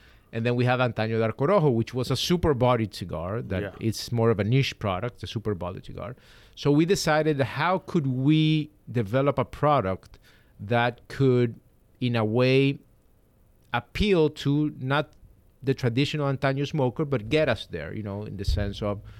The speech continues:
Speaker 1: uh, de-, de-, delivering a fuller body. Uh, and of course, we are in the U S, so we have a lot of regulations to worry about back then, the
Speaker 2: Yep.
Speaker 1: F D A regulation and the whole grandfather thing of cigars that you couldn't bring any new blends because of the,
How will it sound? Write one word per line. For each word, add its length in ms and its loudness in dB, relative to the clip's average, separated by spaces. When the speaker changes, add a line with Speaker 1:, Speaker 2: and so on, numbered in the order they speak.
Speaker 1:
uh, 380 0
de-, 360 -4
de-, 360 0
delivering 500 0
a 60 -4
fuller 400 -4
body. 380 -10
Uh, 280 -4
and 100 -2
of 100 0
course, 340 2
we 160 2
are 120 4
in 80 0
the 80 2
U 180 2
S, 160 -2
so 180 -6
we 140 -4
have 220 -4
a 40 -8
lot 160 -6
of 120 -8
regulations 480 -2
to 100 -6
worry 240 0
about 380 -4
back 220 -4
then, 380 -6
the 60 -12
Speaker 2:
Yep. 160 -6
Speaker 1:
F 80 -10
D 240 -2
A 40 -2
regulation 600 0
and 140 -4
the 160 0
whole 320 2
grandfather 580 0
thing 240 -4
of 160 -8
cigars 420 2
that 120 -4
you 80 -12
couldn't 220 -8
bring 200 -4
any 160 -4
new 140 -6
blends 580 -2
because 380 -10
of 80 -14
the, 260 -14